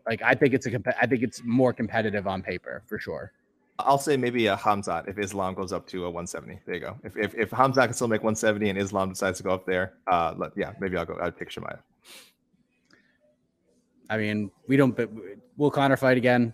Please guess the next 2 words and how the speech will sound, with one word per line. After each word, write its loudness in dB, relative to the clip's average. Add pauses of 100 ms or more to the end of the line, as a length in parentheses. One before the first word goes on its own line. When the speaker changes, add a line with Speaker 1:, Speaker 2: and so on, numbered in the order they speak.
Speaker 1:
Probably. 0 (1120)
Um, 0